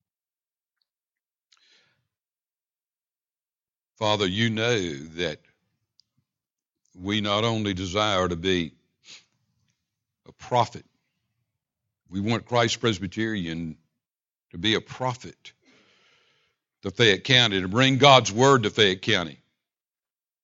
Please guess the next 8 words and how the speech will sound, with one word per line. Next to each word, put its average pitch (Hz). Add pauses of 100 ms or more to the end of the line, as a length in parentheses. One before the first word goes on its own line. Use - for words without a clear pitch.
(1400)
along 98
with 104
the 113
other 110
churches 92
that 90
are 87
faithful 76